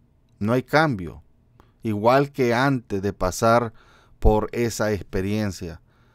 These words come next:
Entonces, ¿qué es un verdadero cristiano? Bueno, cualquier persona que tome en serio sus convicciones debería preguntarse,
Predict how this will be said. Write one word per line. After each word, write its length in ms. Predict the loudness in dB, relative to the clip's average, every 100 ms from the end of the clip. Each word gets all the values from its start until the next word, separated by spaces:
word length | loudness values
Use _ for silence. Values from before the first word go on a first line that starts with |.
| _ _ -10
Entonces, 880 | -8 0 4 6 4 0 -2 -4 -16 _ _ _
¿qué 600 | -2 2 4 4 4 2
es 280 | -4 -12 _ _ _ _
un 260 | -6 -2 0
verdadero 680 | 2 2 2 2 4 2 0
cristiano? 800 | -4 -8 -2 0 0 -4 -8 -14 _ _ _ _ _ _ _ _ -2
Bueno, 260 | 0 0
cualquier 400 | 2 0 4 4
persona 460 | 4 2 4 2 2
que 100 | 0
tome 440 | 0 -2 0 0
en 100 | -2
serio 580 | -2 2 2 4 2 0 -8
sus 260 | -8 -8
convicciones 920 | -4 -4 -4 -8 -6 0 2 2 0 0
debería 560 | 0 2 0 2 0
preguntarse, 920 | 0 0 0 -2 2 2 2 -6 -6